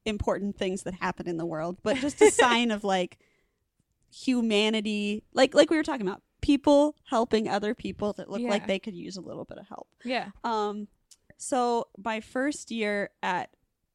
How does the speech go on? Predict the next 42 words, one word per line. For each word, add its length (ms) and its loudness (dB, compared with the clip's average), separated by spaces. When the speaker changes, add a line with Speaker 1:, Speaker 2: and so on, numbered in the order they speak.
Speaker 1:
Burning 400 0
Man, 420 -6
Speaker 2:
Mm-hmm. 340 -4
Speaker 1:
we, 360 -6
you 200 2
know 200 0
the 120 -12
story, 540 -14
I 120 -6
think, 320 -12
Speaker 2:
Mm. 60 -6
Speaker 1:
but 240 0
we 140 -2
had, 240 -2
we 200 -8
had 140 -4
driven 320 -2
all 340 0
night 320 -2
and 80 -10
we 80 -6
were 80 -6
really 220 -4
tired 340 -10
and 60 -12
we 80 -12
didn't 260 -10
know 160 -2
what 80 -4
we 80 -8
were 100 -6
doing. 360 -12
And 80 -10
we, 220 -12
we 140 -12
pulled 340 -10
in 300 -8
and 420 -6
my 120 -8
friend 260 -6
and 120 -4
I 300 -4